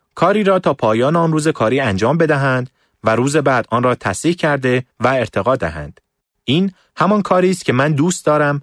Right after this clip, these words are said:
و انجام می‌دهم. سخت‌ترین بخش کار زمانی است که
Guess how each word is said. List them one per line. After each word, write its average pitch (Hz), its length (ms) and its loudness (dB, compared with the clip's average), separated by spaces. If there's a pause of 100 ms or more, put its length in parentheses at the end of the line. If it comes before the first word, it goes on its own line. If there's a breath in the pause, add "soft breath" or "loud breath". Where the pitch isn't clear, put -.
(140)
و 113 60 -2
انجام 104 380 0
می‌دهم. 76 420 -10 (760)
سخت‌ترین 117 580 -2
بخش 160 240 0
کار 147 260 0
زمانی 123 500 0
است 160 160 -4
که 147 260 0